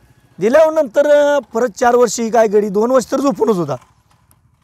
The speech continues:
बरंच उपचार, दवाखाना केलं, काय नीटच होईना. मग, अ, बैलाचं नाद चार वर्ष बंद केला. बंद केलं हळूहळू करत आमचे मित्र रामदास भाऊ म्हणायचे,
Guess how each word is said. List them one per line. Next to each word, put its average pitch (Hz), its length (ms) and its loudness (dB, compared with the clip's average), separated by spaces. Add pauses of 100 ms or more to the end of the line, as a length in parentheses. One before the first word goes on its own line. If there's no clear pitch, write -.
(260)
बरंच 226 360 2
उपचार, 220 500 -2
दवाखाना 196 480 -4
केलं, 196 340 -6
काय 185 200 -4
नीटच 180 340 -6
होईना. 151 220 -6 (760)
मग, 226 220 2
अ, 240 360 2 (960)
बैलाचं 247 400 2
नाद 269 140 4
चार 240 240 2
वर्ष 233 220 -2
बंद 240 220 0
केला. 156 280 -6 (1000)
बंद 254 200 0
केलं 285 240 2
हळूहळू 254 420 0
करत 247 260 0
आमचे 240 240 -4
मित्र 226 260 -2
रामदास 220 340 2
भाऊ 208 140 4
म्हणायचे, 196 520 0